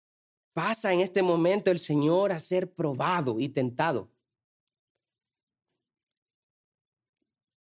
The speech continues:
El contexto va a hablar de tentación. Yo creo que está hablando de prueba. Nuestro Señor Jesucristo va a ser probado allí. Tiene un,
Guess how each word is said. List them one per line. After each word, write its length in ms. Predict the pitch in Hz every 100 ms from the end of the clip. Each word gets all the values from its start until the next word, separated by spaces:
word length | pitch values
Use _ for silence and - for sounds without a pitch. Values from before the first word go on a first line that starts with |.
| _ _
El 160 | - 151
contexto 580 | 156 147 175 190 - 180
va 80 | 170
a 40 |
hablar 280 | 165 165 190
de 100 | 180
tentación. 880 | 170 147 143 131 175 185 202 214 - _ _ _ _ _ _ _
Yo 220 | 127 135
creo 260 | 165 170 170
que 100 | 156
está 200 | 147 151
hablando 320 | 156 160 147
de 100 | 143
prueba. 580 | - 170 208 214 202 _ _
Nuestro 240 | 131 127 135
Señor 220 | 139 151
Jesucristo 540 | 151 147 156 165 165
va 60 | 151
a 40 |
ser 220 | 170 165
probado 500 | - 147 156 196 214
allí. 360 | 196 180 220 220 _ _ _ _ _
Tiene 260 | 147 180 190
un, 360 | 196 208 -